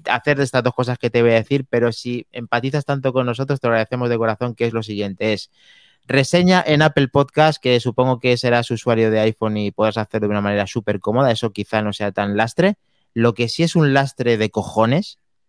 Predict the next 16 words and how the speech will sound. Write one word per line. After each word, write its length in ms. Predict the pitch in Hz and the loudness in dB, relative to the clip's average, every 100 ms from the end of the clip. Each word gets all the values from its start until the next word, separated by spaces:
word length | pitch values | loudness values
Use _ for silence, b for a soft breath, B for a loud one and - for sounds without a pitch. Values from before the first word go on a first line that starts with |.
| _ _ - | _ _ -2
es 180 | 143 131 | 0 2
meterse 540 | 131 120 151 143 123 113 | 0 2 2 2 2 2
con 140 | 117 | 2
el 120 | 117 | 2
navegador 680 | 117 113 113 110 135 190 208 _ - | 0 0 0 2 4 2 -2 _ 0
y 160 | 127 | 2
darle 540 | 135 139 113 98 92 - _ _ _ | 4 2 0 -4 -6 -12 _ _ _
al 280 | 117 120 110 | -2 -2 -2
Prime 380 | 151 165 220 269 _ _ _ _ _ _ _ _ _ _ _ | 0 2 2 -4 _ _ _ _ _ _ _ _ _ _ _
a 180 | 120 127 | 0 0
estos 400 | 131 - 143 - _ _ | -2 -2 -2 -4 _ _
canelitos 600 | 135 127 123 143 165 151 | -2 0 0 0 2 0
de 60 | 120 | 0
Manzanas 440 | 107 101 107 98 95 | -2 -2 -4 -4 -8
Enfrentadas. 500 | - 87 87 90 - | -10 -10 -8 -8 -2
Ahora, 280 | 120 98 | 0 -2